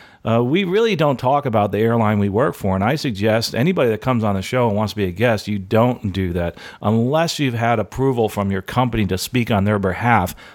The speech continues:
I have, uh, had, uh, approval from my company to speak on their behalf, but only for specific events and spe-, specific times. But, uh, good idea not to say anything about your airline unless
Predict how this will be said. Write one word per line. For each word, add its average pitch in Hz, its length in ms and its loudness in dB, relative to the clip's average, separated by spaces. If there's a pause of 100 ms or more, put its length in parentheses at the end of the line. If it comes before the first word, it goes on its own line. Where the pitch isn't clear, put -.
I 151 160 0
have, 160 520 0 (100)
uh, 139 200 2
had, 139 440 0
uh, 117 240 2 (340)
approval 139 480 0
from 107 340 0
my 117 240 2
company 170 440 0
to 156 80 0
speak 170 240 -2
on 165 140 2
their 170 140 0
behalf, 156 400 0
but - 140 -2
only 147 240 2
for 120 160 -2
specific - 920 -2
events 101 440 -2
and 85 140 -4
spe-, 98 220 -4 (200)
specific - 520 -2
times. 92 480 -2 (400)
But, 85 280 2
uh, 80 180 4
good 107 160 0
idea 104 420 0 (340)
not 98 320 2
to 95 80 -4
say 95 220 0
anything 92 240 2
about 90 180 0
your 90 120 0
airline 87 340 0
unless 90 560 -2